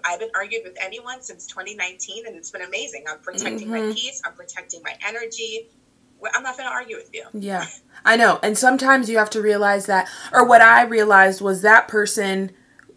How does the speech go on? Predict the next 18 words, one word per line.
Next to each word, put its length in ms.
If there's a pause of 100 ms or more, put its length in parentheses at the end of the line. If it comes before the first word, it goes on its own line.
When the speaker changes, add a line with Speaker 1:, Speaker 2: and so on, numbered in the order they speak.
(100)
Speaker 2:
was 160
clearly 480
feeling 800 (220)
a 80
type 280
of 120
way, 420 (500)
whether 340
it 160
was 140
Speaker 1:
Mm-hmm. 100
Speaker 2:
guilt 400 (100)
or 140
whether 340
it 140
was 520
insecurity 1040
or 480